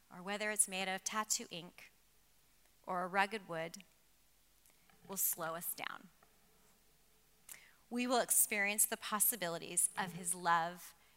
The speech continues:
and life colliding. We will imagine and enter into the possibilities. Father, thank you that we get to do that now, that we get to be with one another at your cross, with you,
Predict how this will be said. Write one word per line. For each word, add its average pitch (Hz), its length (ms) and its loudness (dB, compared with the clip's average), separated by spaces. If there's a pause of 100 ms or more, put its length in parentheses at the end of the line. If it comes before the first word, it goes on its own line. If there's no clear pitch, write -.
(100)
and 185 220 -6
life 156 460 -2 (120)
colliding. 151 460 -4 (100)
We 196 140 -8
will 190 200 -6
imagine 185 840 -8 (880)
and 175 120 -12 (100)
enter 196 360 -8
into 170 260 -10
the 165 80 -10
possibilities. - 1000 -6 (440)
Father, 180 400 2 (1160)
thank 196 240 -6
you 208 100 -6
that 196 200 0
we 214 100 -8
get 196 240 -6
to 233 120 -6
do 214 200 -4
that 180 200 6
now, 180 320 2 (340)
that - 160 -2
we 240 140 0
get 240 180 2
to 285 140 2
be 247 320 -2
with 240 300 -2
one 220 180 4
another 208 460 2
at 202 280 6
your 220 100 0
cross, - 760 8 (1600)
with 233 200 0
you, 269 540 0